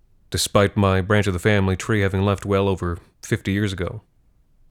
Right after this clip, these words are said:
You see, the old lighthouse was being shut down, replaced with an updated, fully automatic system, so high-tech it could measure fog thickness, replace its own bulb,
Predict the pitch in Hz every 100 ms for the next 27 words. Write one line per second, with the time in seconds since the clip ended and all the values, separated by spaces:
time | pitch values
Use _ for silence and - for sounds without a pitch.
0 | _ _ _ _ _ - 113 - 156 101
1 | 98 123 147 131 123 110 110 - 92 101
2 | 92 - 107 - 104 90 87 90 117 _
3 | _ - - - 120 - 107 107 113 -
4 | 113 110 110 - 139 135 127 120 113 110
5 | 107 - 101 - 87 - - _ _ -
6 | - 131 117 107 123 120 104 98 92 107
7 | 101 92 - 120 123 123 - 123 123 120
8 | - - _ _ - 117 107 110 110 98
9 | 101 110 113 117